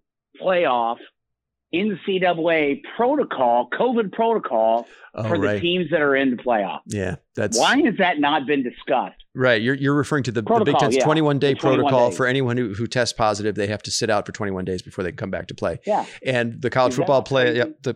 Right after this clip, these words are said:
Speaker 2: playoff has said that they're going to honor each team's conference's covid protocol. Now, what I read is the Big Ten is reevaluating that. And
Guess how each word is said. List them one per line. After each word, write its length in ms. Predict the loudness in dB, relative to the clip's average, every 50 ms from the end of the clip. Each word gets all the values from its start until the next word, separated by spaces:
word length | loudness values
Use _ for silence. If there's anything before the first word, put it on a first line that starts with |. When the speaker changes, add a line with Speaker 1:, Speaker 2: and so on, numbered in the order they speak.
| -8 _ _
Speaker 2:
playoff 300 | 0 2 2 2 2 0
has 200 | -2 -2 -2 0
said 340 | 0 0 0 0 -2 -4 -10 -16 -20 -20 -20 -20 _ _
that 240 | -4 -4 -2 0 0
they're 120 | 0 0
going 240 | 0 0 -2 -2 -2
to 100 | -4 -6 -4
honor 500 | -2 -2 0 0 0 0 0 -2 -4 -8 _ _ _ _ _ _ _ _ _ -6
each 280 | -4 -4 -2 -4 -6
team's 360 | -4 -4 -2 -2 -2 -2 -4 -6
conference's 720 | -6 -4 -2 -2 -2 -2 -4 -6 -4 -4 -4 -4 -4 -6 -8
covid 420 | -6 -2 -2 0 0 -2 -4 -6 -4
protocol. 360 | -2 -2 0 0 0 -2 -2
Now, 120 | -2 0 0
what 100 | 2 2
I 120 | 2 2
read 300 | 2 2 2 2 2 0 0
is 400 | 0 0 0 -2 -2 -2 -4 -6 -8 -14 -20 -20 -20 -20 _ _ -14 -8
the 120 | -6 -4 -2
Big 180 | -2 -2 0
Ten 180 | 0 -2 -2 0
is 220 | 0 -2 -2 -2
reevaluating 960 | -2 -4 -6 -4 0 0 2 2 2 2 2 2 2 2 0 0 0 0 -2 -2
that. 260 | -2 -4 -4 -6 -10 _ _ _ _ _ _ _ _ _ _ _ _ -8
And 440 | -6 -4 -4 -2 -4 -4 -6 -10